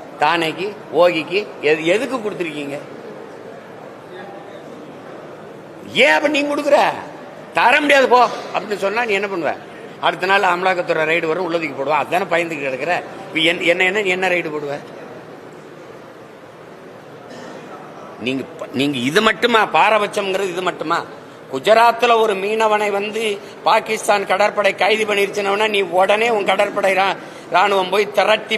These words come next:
போய் அவனை மீட்டிட்டு வருதுல்ல. எண்ணூத்தி ஐம்பது பேரை சுட்டிருக்கான்ல எங்களை, இதே இந்திய கடலுக்குள்ள. எத்தனை பேரை கைது பண்ணி உள்ள போட்டிருக்கான்? படகை பறிச்சிருக்கான், வலையை கிழிச்சிருக்கான், சிறை பிடிச்சிருக்கான், சித்திரவதை பண்ணிருக்கான்.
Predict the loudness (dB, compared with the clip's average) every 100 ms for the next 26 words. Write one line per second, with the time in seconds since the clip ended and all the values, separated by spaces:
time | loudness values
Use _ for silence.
0 | 0 4 6 4 2 -2 -2 0 2 2
1 | 0 -2 -10 -16 -18 -18 -20 -20 -20 -20
2 | -20 -2 0 2 0 0 4 4 4 4
3 | 4 4 0 -2 0 2 2 2 2 -2
4 | -2 -2 0 2 2 0 0 2 2 0
5 | -2 -4 -4 -10 -16 -18 -18 -12 -4 0
6 | 2 2 4 4 6 2 2 0 0 2
7 | 0 0 -2 -4 -6 -10 -2 2 2 0
8 | -2 -4 -4 0 4 2 2 -6 -6 -4
9 | -6 -8 -14 -16 -16 -18 -18 -4 0 0
10 | 0 -4 -4 -4 -2 -2 2 2 2 -2
11 | -4 -6